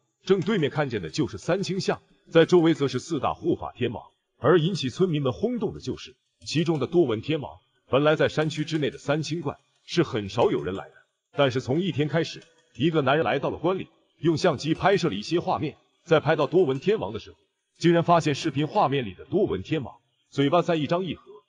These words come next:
好似在说话一样。男人以为自己眼花了，便揉了揉眼，重新看了一下。没错，天王的嘴巴就是在动，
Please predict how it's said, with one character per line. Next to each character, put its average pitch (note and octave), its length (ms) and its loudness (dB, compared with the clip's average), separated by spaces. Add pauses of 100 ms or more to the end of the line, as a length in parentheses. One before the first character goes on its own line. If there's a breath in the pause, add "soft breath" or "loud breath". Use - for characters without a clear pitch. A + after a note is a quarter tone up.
(120)
好 D#3 260 2
似 G#3+ 160 -4
在 D3 100 -2
说 G3 220 0
话 F#3 180 0
一 G2 140 -18
样。 G2 100 -20 (300)
男 C#3+ 200 0
人 F#3 120 2
以 C3 60 -2
为 C3 120 2
自 F3+ 180 -2
己 D3+ 160 -4
眼 A2 160 -2
花 C3 220 -2
了， C#3 100 -10 (280)
便 D3+ 180 2
揉 C3 160 2
了 E3 80 0
揉 D3 160 2
眼， G#2 220 -2
重 - 280 -6
新 G#3 220 -4
看 E3 180 -4
了 G#2 60 -8
一 C#2+ 140 -18
下。 - 140 -14 (340)
没 F3 220 2
错， G3 160 2
天 G3+ 200 0
王 D#3 100 2
的 E3 60 0
嘴 - 200 -8
巴 F#2+ 180 -2
就 C#3 180 -4
是 G2 100 -10
在 F3+ 180 0
动， D3+ 180 -8